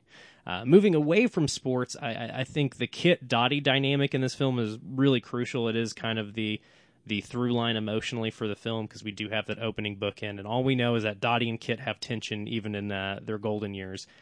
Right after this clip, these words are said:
uh, and seeing that relationship unfold as they play together is really interesting, and that, that feeling of there being the one that's perfect and the one that can't get it together, even though it is this self-imposed dynamic, uh, made me think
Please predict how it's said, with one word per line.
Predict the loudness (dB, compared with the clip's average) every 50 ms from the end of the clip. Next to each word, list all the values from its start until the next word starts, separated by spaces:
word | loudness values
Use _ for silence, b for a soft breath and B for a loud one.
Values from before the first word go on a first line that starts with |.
| b b b b b
uh, | -2
and | -2 -2 -2 -4 -6
seeing | -2 0 2 2 2
that | 2 0 0
relationship | -2 -2 0 0 0 0 -2 -2 -4 -4 -4 -4 -4
unfold | -8 -8 -8 -4 2 4 6 6 6 4 0
as | -4
they | -6 -6
play | -4 -2 -2 -2
together | 0 2 2 2 0
is | 0 -2
really | -2 -2 -2 -2
interesting, | -2 -2 -4 -6 -4 -2 -2 -2 -2 -2
and | -4 -2
that, | -2 -4 -4 -6 b b b b b b b b
that | -4 -4 -4
feeling | -4 -2 2 4 6 6 6 4 2 2 0
of | -2 -2 -2 -2 -2 -2 -4
there | -4 -2
being | 2 2 2 2 2 0
the | -2
one | -2 0 0 0 0 0 -2
that's | -4 -6 -8
perfect | -8 -6 -4 -4 -4 -2 -4 -4 -4 -4
and | -6 -6
the | -6 -4
one | -4 -4 -4 -4
that | -6 -8
can't | -6 -4 -4 -4 -4 -8 _ -12 -6
get | -4 -4
it | -4 -4
together, | -6 -6 -4 -4 -2 -2 -4 -4 -4
even | -6 -6 -8 -8 -6
though | -6 -4 -4 -4 -6 -6 b b b b b b b
it | -6 -4 -4
is | -4 -4 -6
this | -8 -8 -8 -8 -10 -12 _ _ _ _ _ _ _ _ -20 -20 _ -10
self-imposed | -6 0 0 0 0 0 -4 -8 -4 -2 -2 -2 -2 -2 -4
dynamic, | -6 -6 -6 -4 -6 -4 -6 -6 -8 -8
uh, | -8 -8 -8 -10 -12 -12 -14 -8
made | -4 -2 -2 0
me | -2 -2 -6
think | -6 -6 -6 -6 -8 -10